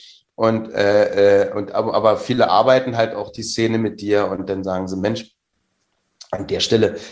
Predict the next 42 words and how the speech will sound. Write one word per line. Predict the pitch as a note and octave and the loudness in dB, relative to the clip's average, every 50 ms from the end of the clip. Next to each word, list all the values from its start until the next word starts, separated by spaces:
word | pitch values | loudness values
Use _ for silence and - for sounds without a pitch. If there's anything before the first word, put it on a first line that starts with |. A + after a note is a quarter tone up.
| - _ _ | -20 _ _
könntest | - G#2+ G2+ G2 G#2 - | -6 -4 -4 -4 -4 -2
du | F#2 | -2
einfach | F#2 G2+ F#2 G2+ F#2 G2 | -2 -2 -2 -6 -6 -2
mal, | G#2+ F#2 F#2 F#2 F#2 - - - - _ _ _ _ _ | 2 2 2 2 0 -4 -12 -20 -20 _ _ _ _ _
äh, | G#2 G2+ G2 F#2+ G2 F#2+ | 0 0 0 0 0 0
ängstlich | - A#2+ C3 B2+ - - B2+ A#2 - A2+ | 0 0 0 0 0 -4 -6 -6 0 0
wegreden, | A#2+ B2 G2+ G#2 A2 A2+ A2 G2 G2 F#2 F#2 - _ _ _ _ _ | 0 0 2 -2 -4 -4 -4 -4 -6 -8 -12 -16 _ _ _ _ _
so | - - G#2+ F#2+ | -12 -6 -4 -4
als | F#2+ G2 - - | -4 -6 -6 -6
würde | A2+ A2+ A2+ | -6 -4 0
der | - G2 | 2 2
andere | G2 G#2+ A2 A2+ | 2 2 0 -2
das | A2 G#2 - | -4 -4 -4
nicht | - A2 - | -6 -8 -8
verstehen." | - G#2+ G2+ - - A2 G#2 A2 A#2+ A2+ G#2+ G2 | -8 -8 -10 -8 -6 -4 -2 -2 0 -2 -2 -2
Oder | F#2+ G2 G2 G#2+ G#2+ F#2+ | -2 -2 0 0 0 0
eben, | A2+ A#2 A2+ A2 G2 G2+ G2 - - - _ _ _ _ | -2 -4 -6 -6 -8 -10 -10 -12 -18 -20 _ _ _ _
"Pass | A#2+ A2+ A#2+ | -6 0 0
auf, | C#3+ C#3+ C3+ | 0 2 0
an | B2 A2 | -2 0
der | A#2+ B2 | 0 0
Stelle | C3 C3 - C#3 B2+ B2 | 0 2 0 0 0 2
redet | A2 B2+ C3 C3+ C3 | 2 2 2 2 2
er | B2 | 2
über | A#2 A2+ A2+ | 0 0 0
seine | A2 A#2 A2+ A2+ A2 | 0 0 -2 -2 -4
Kinder, | - - C#3 C#3+ C#3+ C3+ A#2+ G2 - - - - _ _ _ | -2 0 0 2 4 2 2 0 -2 -10 -18 -20 _ _ _
da | _ A#2 G#2+ | _ -4 0
wäre | A2+ A#2+ B2 B2 | 2 2 2 0
ein | B2 A2+ | 0 0
ganz | - B2+ D3 F3 F#3+ F#3 - | 2 2 2 2 2 -2 -2
kleines | - D3+ C3+ C3+ B2+ - | 0 0 0 0 0 -2
Schmunzeln | - C#3+ D3 D#3+ D#3 - - C#3 A#2+ A2+ | -2 0 0 0 0 0 -2 -2 -4 -2
ganz | G#2+ G#2+ G2+ G2 - | -2 -4 -4 -4 -4
schön. | - - B2 A#2+ A2 G#2+ G#2 G2 F#2 F#2+ - _ _ _ _ _ | -4 -2 0 0 0 -2 -2 -6 -8 -10 -16 _ _ _ _ _
Ja, | - G#2+ A2+ B2+ C3+ - | 0 2 2 4 2 0
ich | B2+ - | 0 2
weiß, | - C3+ D3+ D#3+ D#3+ D#3+ | 4 4 4 4 4 4
er | C#3 C3 | 2 2
ist | C3 - | 0 -2
ein | C#3 | -2
Verbrecher, | - C#3+ C3+ C#3 - C#3+ C#3+ C#3 C#3 G2 F2 F2 D#2 | -2 -4 -4 -2 -2 -2 -2 0 -2 -4 -4 -6 -10